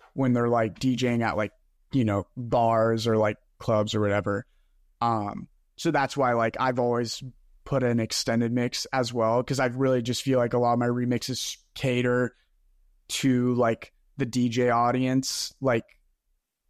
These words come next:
uh, the most. Um, but then, of course, like, I always put out, like, the sort of radio mix just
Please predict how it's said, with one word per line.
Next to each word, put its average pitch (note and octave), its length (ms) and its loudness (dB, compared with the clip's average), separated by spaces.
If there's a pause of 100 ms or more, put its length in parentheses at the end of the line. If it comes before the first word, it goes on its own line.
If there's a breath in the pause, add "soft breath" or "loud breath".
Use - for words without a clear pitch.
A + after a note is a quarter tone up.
(420)
uh, A2+ 300 0
the A2+ 120 -2
most. A2 520 0 (640)
Um, G2+ 500 -2 (1080)
but C#3+ 160 -2
then, D#3+ 140 2
of C3+ 120 -2
course, C#3 280 -2
like, A#2+ 120 -2
I A#2+ 40 0
always A#2 320 0
put B2 180 -4
out, G#2 160 0
like, G#2+ 240 -6
the B2+ 140 -4
sort A#2+ 220 -2
of G#2 120 -4
radio B2 420 2
mix A2+ 360 0
just - 400 -4